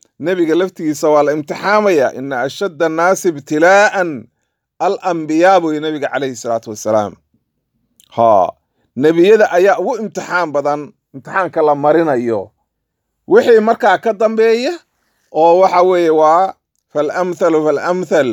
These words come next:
Wixii ka dambeeya nebi, nebi hadduusan ahayn qofku, waxa weeye, qof walba sida caqiidadiisu u xoog badan tahay baa loo imtixaanaa. Idan halkaa waxaa inooga caddaatay marka Nabiyullaahi Luud calayhi salaam iyo qoomkiisii imtixaankaasaa dhex maray.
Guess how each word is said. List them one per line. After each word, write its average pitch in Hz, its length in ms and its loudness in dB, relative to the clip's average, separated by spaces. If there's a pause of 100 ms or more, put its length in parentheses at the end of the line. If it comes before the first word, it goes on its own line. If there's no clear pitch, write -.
(100)
Wixii 127 240 -10
ka - 180 0
dambeeya 156 480 2
nebi, 165 280 -2 (260)
nebi 175 260 0
hadduusan 156 480 2
ahayn 170 240 0
qofku, 185 500 -2 (540)
waxa 165 260 2
weeye, 170 160 4
qof 185 180 0
walba 156 320 0
sida 170 520 0 (420)
caqiidadiisu 160 760 -2
u 180 100 -6
xoog 160 220 -2
badan 160 240 -2
tahay 170 180 0
baa 156 120 2
loo 160 180 2
imtixaanaa. 127 800 -2 (880)
Idan 247 220 2
halkaa 247 280 2
waxaa 190 220 -2
inooga 180 280 -2
caddaatay 160 520 -4
marka 175 320 -8
Nabiyullaahi 160 540 0
Luud 165 180 -2
calayhi 151 400 -2
salaam 175 540 2 (1040)
iyo 151 160 -2
qoomkiisii 170 800 -2
imtixaankaasaa 147 840 -4
dhex 143 180 -4
maray. 127 360 0